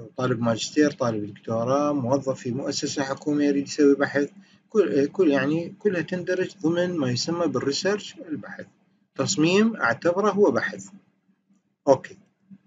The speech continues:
الريسيرش هو شنو؟ عبارة عن knowledge، علم،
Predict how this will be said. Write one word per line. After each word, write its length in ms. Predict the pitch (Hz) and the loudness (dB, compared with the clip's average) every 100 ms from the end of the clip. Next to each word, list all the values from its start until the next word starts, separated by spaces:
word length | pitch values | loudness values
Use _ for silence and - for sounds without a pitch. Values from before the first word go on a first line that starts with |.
| _ _ - - _ _ _ 202 | _ _ -20 -20 _ _ _ 0
الريسيرش 480 | 220 202 202 185 | 2 6 4 4
هو 120 | 165 135 | 2 2
شنو؟ 280 | 139 139 | 2 0
عبارة 400 | 143 127 120 117 | 0 -2 0 0
عن 400 | 113 104 120 107 104 _ _ 117 | 0 0 -2 -2 -8 _ _ -2
knowledge، 400 | 120 135 208 196 - _ _ - | 2 4 2 0 -14 _ _ -6
علم، 280 | 127 180 | -2 -2